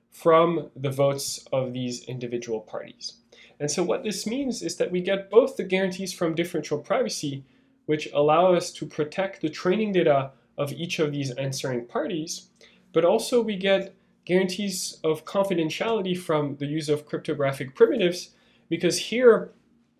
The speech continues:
these parties don't have to release their models to the querying party, and the querying party does not have to reveal what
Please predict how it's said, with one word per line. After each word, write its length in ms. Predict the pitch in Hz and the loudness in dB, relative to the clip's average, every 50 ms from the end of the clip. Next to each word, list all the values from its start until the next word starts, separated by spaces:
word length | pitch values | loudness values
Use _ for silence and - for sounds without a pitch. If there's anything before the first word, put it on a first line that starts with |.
| _ _ _ _ - | _ _ _ _ -10
these 300 | 175 147 170 170 165 - | -6 -4 -4 -4 -4 -4
parties 420 | - - - 220 220 214 196 180 180 | -2 4 6 6 6 6 4 2 2
don't 300 | - 156 160 180 180 180 | 2 2 4 4 2 2
have 340 | 180 - 175 175 170 170 | 0 0 0 -2 -2 -4
to 140 | - - 165 | -6 -6 -6
release 360 | 147 143 147 156 160 156 - | -4 -4 -4 -4 -4 -6 -4
their 180 | - - 143 139 | -2 -2 -2 0
models 480 | 135 139 143 151 147 139 139 135 135 - | 2 2 2 2 2 0 -2 -6 -8 -10
to 120 | - - | -12 -12
the 80 | 127 120 | -12 -12
querying 320 | - - 135 123 123 120 | -8 -4 -4 -4 -4 -2
party, 300 | - - 233 294 254 196 | -2 -2 -2 0 0 -2
and 100 | 160 147 | 0 0
the 60 | 147 | -2
querying 320 | 147 - 185 185 180 180 180 | -2 0 0 2 2 2 2
party 220 | 175 165 170 165 | 2 0 0 2
does 260 | 147 147 143 143 143 | 0 0 -2 0 0
not 220 | 151 147 143 143 - | 0 0 0 0 0
have 240 | - 147 139 139 | 0 0 0 0
to 120 | - - 135 | -4 -8 -6
reveal 400 | 131 131 127 120 131 135 131 127 | -6 -6 -6 -4 -2 -2 -2 0
what 220 | 123 123 - - | -2 -4 -6 -6